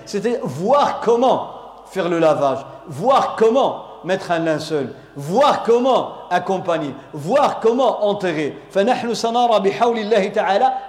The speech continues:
تطبيقيا. Demain, on fera la pratique. كيف نغسل، كيف نكفن، كيف ندفن، إلى غير ذلك مما سيأتي بحول الله تعالى وتوفيقه.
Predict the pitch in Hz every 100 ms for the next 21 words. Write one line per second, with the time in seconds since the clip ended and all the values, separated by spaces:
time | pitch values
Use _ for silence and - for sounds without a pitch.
0 | - 220 170 190 226 - 247 226 185 139
1 | 139 208 214 285 - - - 190 - 208
2 | 170 208 190 156 - - - - - 277
3 | 226 208 240 - - - 175 180 214 208
4 | - 202 190 247 - - 226 240 - 233
5 | 185 - - - 160 175 247 247 - 226
6 | 202 233 240 - - 254 262 202 240 208
7 | - - 180 233 165 180 220 233 262 254
8 | 233 220 185 196 190 180 175 160 185 185
9 | - - 190 214 190 160 170 185 - 185
10 | 185 151 160 170 160 156 170 160 190 -
11 | - - 139 175 170 151 143 143 127 127
12 | 117